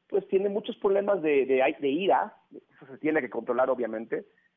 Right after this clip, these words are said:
Es una persona que tiene mucha frustración y entonces todo lo resuelve con la violencia.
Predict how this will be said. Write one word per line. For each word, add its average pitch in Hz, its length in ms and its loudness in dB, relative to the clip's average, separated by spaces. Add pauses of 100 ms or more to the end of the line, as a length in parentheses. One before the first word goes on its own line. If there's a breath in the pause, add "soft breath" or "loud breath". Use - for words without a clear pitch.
(160)
Es 147 140 -2
una 156 180 0
persona 147 380 -2
que 147 120 -4
tiene 139 240 -4
mucha 170 360 0
frustración 139 640 -4
y 147 40 -4
entonces 139 320 -10
todo 165 140 2
lo 156 100 2
resuelve 139 380 -4
con 127 140 -6
la 120 80 -2
violencia. 120 520 -8